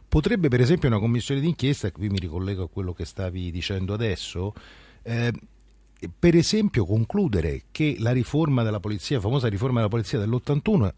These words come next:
è, è stata svuotata, tradita, perché ormai sono sette anni che, non so, forse no-, i nostri ascoltatori non lo sanno,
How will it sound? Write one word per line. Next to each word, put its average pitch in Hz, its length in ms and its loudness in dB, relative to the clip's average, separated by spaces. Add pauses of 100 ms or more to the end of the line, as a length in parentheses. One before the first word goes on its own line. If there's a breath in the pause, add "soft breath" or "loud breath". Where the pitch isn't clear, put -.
(140)
è, - 160 -8
è - 80 -6
stata 123 320 -2
svuotata, 107 600 0
tradita, 127 760 -2
perché - 360 -2
ormai 113 280 2
sono 113 280 0
sette 147 360 0
anni 160 380 2 (600 loud breath)
che, 139 260 2 (100)
non 85 140 0
so, 85 160 -2
forse - 340 -6
no-, 95 140 2
i 87 140 -2
nostri 113 320 2
ascoltatori 107 640 -2
non 120 160 0
lo 113 80 2
sanno, 110 640 2